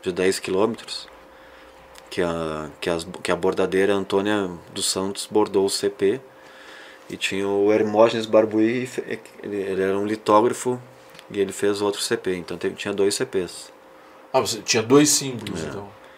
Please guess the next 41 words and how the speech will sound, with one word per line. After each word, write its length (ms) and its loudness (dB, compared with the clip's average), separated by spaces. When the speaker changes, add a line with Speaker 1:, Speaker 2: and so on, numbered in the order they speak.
Speaker 1:
Então, 200 -2
dois 240 4
atletas 460 0
usaram 340 0
o 20 -4
C 160 0
P 220 2
da, 240 0
da, 260 -4
da 140 -8
Antônia, 640 -2
que 200 -2
é 40 2
o 40 2
Speaker 2:
Certo. 100 0
Speaker 1:
Bordeaux, 400 4
e 100 4
o, 240 2
e 80 -2
o 80 2
outro 300 2
usou 420 2
o 20 -2
do 160 2
Hermógenes. 760 2
Speaker 2:
Certo. 580 -6
Speaker 1:
Entendeu? 280 -16
Daí 180 0
Speaker 2:
Esse, 180 2
e, 220 8
o, 880 2
o 80 -4
C 240 8
P 160 4
que 60 8
eu 60 8
conheço 240 6
é 40 2
aquele, 540 2
um 120 -8
Czinho, 800 0